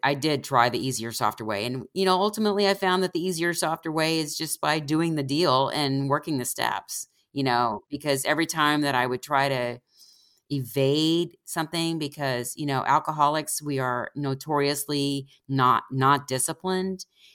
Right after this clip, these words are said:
And so every time I would try to evade things, and that was the, that was the whole reason I drank,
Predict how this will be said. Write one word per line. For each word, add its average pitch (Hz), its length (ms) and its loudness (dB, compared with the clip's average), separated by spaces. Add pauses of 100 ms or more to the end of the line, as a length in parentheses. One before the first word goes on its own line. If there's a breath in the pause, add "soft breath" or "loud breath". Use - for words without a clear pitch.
And 139 140 -4
so 147 260 2
every 170 240 -2
time 220 240 0
I 202 60 4
would 175 140 -4
try 165 200 -2
to 147 120 0
evade 147 280 -2
things, 127 160 -4
and 165 100 -6
that 240 120 4
was 269 100 -8
the, - 160 -4
that 247 140 4
was 277 100 0
the 240 60 -4
whole 214 240 2
reason 214 260 -2
I 180 100 0
drank, 147 500 -4